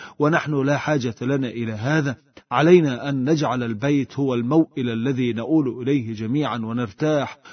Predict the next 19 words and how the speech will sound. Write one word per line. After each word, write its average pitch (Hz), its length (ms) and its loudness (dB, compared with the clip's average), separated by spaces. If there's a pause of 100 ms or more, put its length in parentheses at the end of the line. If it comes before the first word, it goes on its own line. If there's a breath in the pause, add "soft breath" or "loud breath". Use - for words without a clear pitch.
(120)
ونلقي 143 560 6
بهمومنا 127 760 2
إليه. 127 500 2 (280 loud breath)
المرأة 143 520 4
تلقي 147 440 4
بنفسها 127 540 -2
لزوجها، 123 600 0
والرجل 123 580 0
يلقي 131 360 0
بنفسه 117 640 -4
لزوجته، 131 600 0
وبهذا 123 640 -2 (400 loud breath)
يتضافران 143 1000 4
معا 156 240 0
ويحمل 135 560 -2
كل 147 300 0
منهما 139 380 -2
الآخر. 135 520 2 (360 loud breath)
اليوم 160 520 6